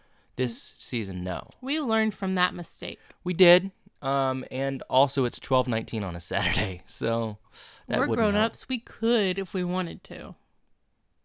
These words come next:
Speaker 1: It's true.
Speaker 2: But we don't want to.
Speaker 1: That's true. Because we're stronger with you guys.
Speaker 2: I mean, really, we just don't like alcohol very much.
Speaker 1: <laughs> Yeah, it's not great. Um,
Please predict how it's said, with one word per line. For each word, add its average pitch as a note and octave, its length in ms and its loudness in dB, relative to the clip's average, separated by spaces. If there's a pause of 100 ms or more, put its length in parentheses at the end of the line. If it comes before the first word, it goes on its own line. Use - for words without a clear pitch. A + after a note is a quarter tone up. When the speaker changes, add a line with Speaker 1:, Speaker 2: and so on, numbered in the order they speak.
(460)
Speaker 1:
It's - 160 -14
true. C3 300 -2 (480)
Speaker 2:
But C4+ 80 -4
we C#4 80 0
don't D4 160 0
want D#4+ 160 -2
to. F3+ 240 -8 (280)
Speaker 1:
That's G2+ 200 -12
true. G2 300 -8 (520)
Because A#2 160 -8
we're E3 60 -8
stronger B2+ 600 -2 (540)
with A2+ 240 -8 (120)
you A#2 240 -2
guys. - 460 -8
Speaker 2:
I B3 40 -2
mean, A#3 200 0
really, G#3+ 260 0
we G3 120 -4
just A#3+ 240 -8
don't F3+ 220 -6
like F3 220 -8
alcohol E3+ 480 -8
very F#3+ 300 -8
much. F#3 340 -8
Speaker 1:
<laughs> - 80 -20
Yeah, E3+ 260 4
it's E3+ 140 2
not C3 180 0
great. - 260 -8 (540)
Um, D#3+ 600 10